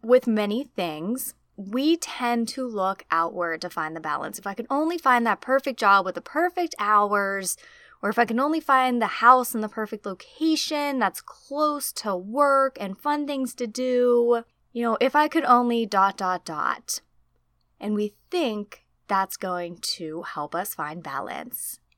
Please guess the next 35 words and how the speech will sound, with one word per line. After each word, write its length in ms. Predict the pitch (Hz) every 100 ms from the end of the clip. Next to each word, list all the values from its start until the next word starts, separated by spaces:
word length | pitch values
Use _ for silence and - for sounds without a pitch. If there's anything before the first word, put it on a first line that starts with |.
| -
And 220 | 240 247
it 140 | 339
probably 560 | - 175 175 208 262 294
will. 480 | 302 453 - - - _ _ -
But 160 | 202
for 260 | - 190 185
these 600 | 180 202 269 320 269 175 -
episodes, 920 | 165 170 - 165 - - - - - _ _ -
during 280 | 175 165
this 200 | 180 214
week 200 | - 233 -
and 180 | 202
next 360 | 226 302 - -
week, 240 | 170 156 -
I 160 | 175 202
want 180 | 302 392
to 120 | 392
talk 300 | - 226 214
about 360 | 226 208 202 - _
finding 360 | - 180 196 302
a 80 | 349
balance 440 | 254 214 214 208 -
on 380 | 175 156 160 165 _ _ -
the 120 | 185 -
inside. 580 | 320 285 - - 302 - _ _ _ _ _
Because 320 | - 240 277 240
when 200 | 262 254
we 220 | 294 370
find 400 | - 392 381 277
balance 560 | 180 175 180 170 165
within 460 | 190 180 180 165 170 -
us, 720 | 240 233 180 - - - - _ _ 190
we 300 | 240 294 349
are 160 | 359
naturally 1040 | 330 247 220 240 240 - 247 180 147 -